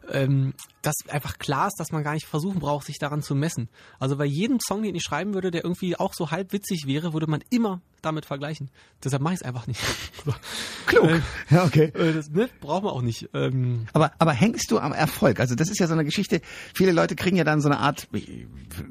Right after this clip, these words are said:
Speaker 2: ich übertreibe, aber so eine Art Drogensucht nach dem Motto, so, jetzt
Speaker 1: Ja.
Speaker 2: hab ich Erfolg gehabt, jetzt muss ich das wieder haben. Gibt's das bei dir nicht?
Speaker 1: Nee, man versucht, nee, eigentlich nicht. Also ich,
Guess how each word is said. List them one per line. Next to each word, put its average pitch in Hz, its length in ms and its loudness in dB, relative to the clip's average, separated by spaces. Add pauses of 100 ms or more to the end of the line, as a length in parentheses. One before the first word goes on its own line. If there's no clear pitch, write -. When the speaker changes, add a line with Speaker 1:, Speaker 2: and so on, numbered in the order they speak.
Speaker 2:
ich - 120 -6
übertreibe, 110 420 2
aber 117 100 0
so 139 80 4
eine 135 120 6
Art 135 140 0
Drogensucht 139 520 4
nach 113 120 2
dem 113 120 2
Motto, 113 160 0
so, 110 80 -2
jetzt 131 120 2
Speaker 1:
Ja. 143 40 4
Speaker 2:
hab 143 60 2
ich 117 60 0
Erfolg 151 240 0
gehabt, 139 200 2
jetzt 131 100 0
muss 143 140 4
ich 143 40 6
das 131 100 2
wieder 135 260 4
haben. 71 220 -2 (280)
Gibt's 160 160 2
das 180 100 2
bei 170 100 6
dir 180 100 4
nicht? 254 180 2 (540)
Speaker 1:
Nee, 143 140 2
man 139 100 -2
versucht, 156 340 -4
nee, 117 340 0
eigentlich 131 240 -6
nicht. - 260 -8 (340)
Also 127 180 -4
ich, 202 160 -4